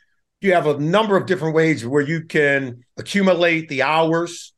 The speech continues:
or the repetitions that you need to get good at your craft so that you could be considered heavily, um, by the people that matter, where they wanna pay you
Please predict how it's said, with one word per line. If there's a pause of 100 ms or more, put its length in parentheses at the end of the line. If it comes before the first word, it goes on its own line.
(300)
or
the
repetitions
that
you
need
to
get
good
at
your
craft (560)
so
that
you
could
be
considered
heavily, (400)
um,
by
the
people
that
matter,
where
they
wanna
pay
you